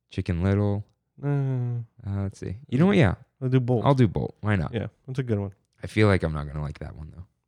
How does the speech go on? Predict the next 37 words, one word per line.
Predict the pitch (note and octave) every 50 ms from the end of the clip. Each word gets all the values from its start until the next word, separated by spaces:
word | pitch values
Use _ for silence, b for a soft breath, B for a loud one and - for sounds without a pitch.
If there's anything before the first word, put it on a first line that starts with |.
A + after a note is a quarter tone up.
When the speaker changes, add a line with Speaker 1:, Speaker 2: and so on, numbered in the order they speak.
| _ _ _ _ _ _ _ _ _ -
Speaker 1:
I | A#2+
think | A#2+ - - D#3+ A3 C4+
I've | B3+ -
seen | - - D#3 C#3+
some | B2 - A#2 A2+ F#2+
of | D#2 C2
it. | - - _ _ _
Speaker 2:
Hmm. | - A#2+ A2 G2
It | F#2+ _ _ _ _ _ _ _ _ -
Speaker 1:
But | - B2
Speaker 2:
was, | C3 C#3
like, | C#3+ C#3+ A#2+ -
one | C3 B2+
of | B2 A2
Disney | G#2+ A2 G#2 A#2 A2+
Animation's | A2 G#2+ G#2 G#2 - C3+ C3+ B2+
Speaker 1:
was | A2
Miley | F#2+ G2 D3 G3 B3+ C4+
Speaker 2:
first. | B3 -
Speaker 1:
Cyrus | - F#2+ G2 G#2+ A2+ A#2 -
in | B2+ B2
it? | B2+ B2 -
Speaker 2:
Yes. | - G2+ G2+ - - - _ _ _ _ _ -
Speaker 1:
Okay, | G2 G#2
Speaker 2:
She's, | A2 G#2
Speaker 1:
I've | F#2+ F#2+
seen | - - B2+ B2+
Speaker 2:
she's | B2 A2
the | A2
Speaker 1:
parts | G2 F2+ G2+ G2+
Speaker 2:
girl. | - D2+
Speaker 1:
of | D2
it. | C2 - - _ -
Yeah, | E2+ F2 F2 F2 F2
I | F2
don't | F2 F2 E2+
know. | D#2+ D2+